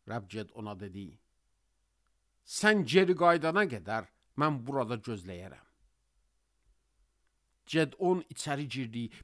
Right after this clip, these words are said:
bir keçi balası kəsib, bir efa undan mayasız çörəklər bişirdi. Əti səbədə qoydu, ətin suyunu da qazana tökdü. Sonra onları çöl püstəsi ağacının altında Rəbbin yanına gətirib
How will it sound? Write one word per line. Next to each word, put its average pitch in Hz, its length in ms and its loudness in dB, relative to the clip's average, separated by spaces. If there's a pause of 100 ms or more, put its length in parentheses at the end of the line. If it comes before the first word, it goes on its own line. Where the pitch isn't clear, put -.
bir 254 260 -2
keçi 196 400 0
balası 147 360 -2
kəsib, 127 480 -8 (340)
bir 254 300 4
efa 156 460 2
undan 135 600 2 (180)
mayasız 156 760 2
çörəklər 117 760 -4
bişirdi. - 460 -12 (1000)
Əti 123 400 -4 (120)
səbədə 135 580 0
qoydu, 80 420 -12 (240)
ətin 208 340 2
suyunu 147 460 0
da 135 100 4 (240)
qazana 113 460 -2
tökdü. - 460 -16 (220)
Sonra 196 440 8
onları 180 540 4 (200)
çöl 254 300 6
püstəsi 170 600 -2
ağacının 131 500 0
altında 101 560 -6 (180)
Rəbbin 202 440 4
yanına 131 360 0
gətirib 101 480 -8